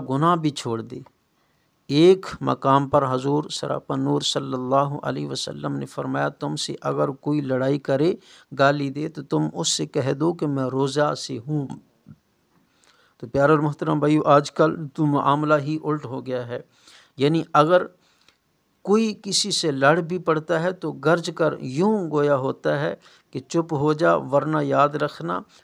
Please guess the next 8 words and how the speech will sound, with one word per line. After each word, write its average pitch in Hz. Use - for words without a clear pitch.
रोज़े 151
से -
हूँ 151
और 151
रोज़ा 165
तुझसे 190
ही 180
खोलूँगा, 143